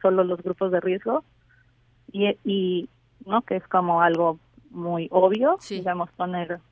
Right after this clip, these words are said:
Speaker 1: a toda la gente mayor de sesenta años que no se mueva, pero dejar que todos los demás sí se muevan.
Speaker 2: Y no pa-, y no, y
Speaker 1: Y
Speaker 2: no
Speaker 1: en
Speaker 2: sirve.
Speaker 1: general eso no sirve, porque,
Speaker 2: Ajá.
Speaker 1: porque, bueno, por dos razones. Uno, porque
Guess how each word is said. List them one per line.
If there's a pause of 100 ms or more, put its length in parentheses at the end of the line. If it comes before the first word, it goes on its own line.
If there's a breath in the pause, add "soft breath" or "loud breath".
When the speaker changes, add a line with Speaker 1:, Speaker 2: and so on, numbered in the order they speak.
Speaker 1:
a
toda
la
gente
mayor
de
sesenta
años
que
no
se
mueva,
pero
dejar
que
todos
los
demás
sí
se
muevan.
Speaker 2:
Y
no
pa-,
y
no,
y
Speaker 1:
Y
Speaker 2:
no
Speaker 1:
en
Speaker 2:
sirve.
Speaker 1:
general
eso
no
sirve,
porque,
Speaker 2:
Ajá. (280)
Speaker 1:
porque, (200)
bueno,
por
dos
razones. (680 soft breath)
Uno,
porque